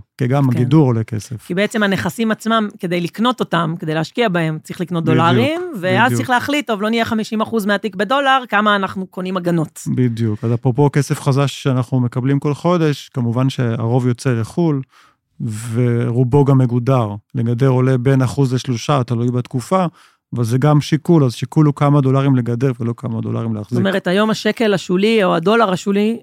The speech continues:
Speaker 2: הם, אתם מגדרים.
Speaker 1: כן, רוב ה-, רוב הכסף מגודר, עדיין יש חשיפה מטחית, צריך לזכור שה-,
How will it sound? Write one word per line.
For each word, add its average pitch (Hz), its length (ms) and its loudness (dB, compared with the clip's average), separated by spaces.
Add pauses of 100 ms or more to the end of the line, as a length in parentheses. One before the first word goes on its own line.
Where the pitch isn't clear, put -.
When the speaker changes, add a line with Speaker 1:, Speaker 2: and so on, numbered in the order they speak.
(160)
Speaker 2:
הם, 170 420 -2 (120)
אתם 175 160 -4
מגדרים. 151 420 -2 (840)
Speaker 1:
כן, 123 300 2
רוב 143 260 2
ה-, 143 120 4
רוב 139 180 0
הכסף 139 300 -4
מגודר, 127 680 0
עדיין 151 260 2
יש 131 120 -2
חשיפה 123 500 -2
מטחית, 123 880 -6 (280)
צריך - 160 -6
לזכור 123 320 -2
שה-, 117 420 -4